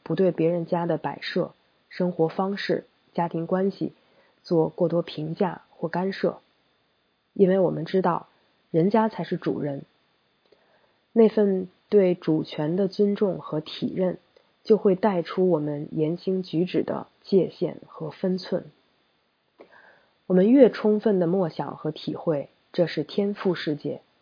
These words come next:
我们就越会对周遭发生的事情做出合宜的反应，既不袖手旁观，也不行义过分。所以，虽然疫情、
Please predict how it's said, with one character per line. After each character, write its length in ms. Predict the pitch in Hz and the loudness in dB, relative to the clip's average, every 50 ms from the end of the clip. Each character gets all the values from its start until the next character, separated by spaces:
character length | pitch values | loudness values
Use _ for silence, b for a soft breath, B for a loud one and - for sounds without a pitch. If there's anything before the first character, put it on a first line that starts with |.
| _ _ _ _ _ _ _ _ _ _ _ _ _ _ | _ _ _ _ _ _ _ _ _ _ _ _ _ _
我 100 | - 165 | -2 0
们 160 | 160 156 160 | 0 0 0
就 220 | - 185 170 170 | 2 2 2 4
越 240 | 180 196 233 226 190 | 4 6 6 6 6
会 340 | 180 - 190 165 160 160 - _ - | 6 2 2 2 2 0 -6 _ -6
对 140 | _ 180 165 | _ -2 -2
周 240 | 156 - 185 185 185 | 0 0 0 -2 0
遭 280 | 185 185 180 180 185 180 | 0 -2 -2 -2 -4 -6
发 240 | 180 - 190 180 | -6 -6 -6 -6
生 180 | 180 - 190 185 | -4 -4 -4 -4
的 80 | 180 156 | -4 -4
事 220 | - - 175 156 | -4 -4 -4 -4
情 240 | - - - - - _ _ _ _ _ _ _ _ _ _ | -4 -8 -16 -16 -18 _ _ _ _ _ _ _ _ _ _
做 240 | - - 202 180 165 | 0 2 4 4 4
出 300 | - - - 170 170 165 | 2 -2 -4 -4 -4 -4
合 280 | - - - 151 160 | -6 -4 0 2 2
宜 160 | 185 175 165 | 4 2 2
的 80 | 160 185 | 0 -2
反 220 | 180 - - 139 - | -4 -4 -8 -8 -8
应， 180 | - 139 131 - _ _ _ _ _ _ _ _ _ _ _ _ _ _ _ _ _ _ _ _ _ _ _ _ | -10 -10 -10 -12 _ _ _ _ _ _ _ _ _ _ _ _ _ _ _ _ _ _ _ _ _ _ _ _
既 120 | - 233 | 2 2
不 200 | 185 - 160 160 | 2 2 0 -6
袖 240 | - - 214 185 160 | 0 0 0 0 0
手 140 | - 156 - | -2 -6 -6
旁 280 | - - - 143 151 | -6 -8 -10 -8 -6
观， 340 | 165 190 175 170 175 180 180 _ _ _ _ _ _ _ _ _ _ | -4 -2 -2 -2 -4 -6 -10 _ _ _ _ _ _ _ _ _ _
也 200 | - 165 143 131 | -2 -2 -2 0
不 200 | - 165 160 156 | -2 -4 -4 -4
行 320 | - - - 147 151 170 | -6 -8 -10 -8 -6 -6
义 60 | 170 | -6
过 160 | 160 - 170 160 | -4 -4 -4 -4
分。 320 | - - 196 175 156 156 _ _ _ _ _ _ _ _ _ _ _ _ _ _ _ _ _ _ _ _ _ _ _ _ _ _ _ | -4 -6 -8 -8 -8 -10 _ _ _ _ _ _ _ _ _ _ _ _ _ _ _ _ _ _ _ _ _ _ _ _ _ _ _
所 240 | _ - - 165 170 | _ -2 2 2 2
以， 200 | 170 156 147 156 _ _ _ _ _ _ _ _ | 2 0 -2 -6 _ _ _ _ _ _ _ _
虽 200 | _ - - 226 | _ 4 6 6
然 240 | 214 202 185 190 - | 6 6 2 4 4
疫 120 | 220 190 160 | 4 2 2
情、 420 | - - - 147 147 151 165 | -2 -8 -8 -8 -6 -8 -10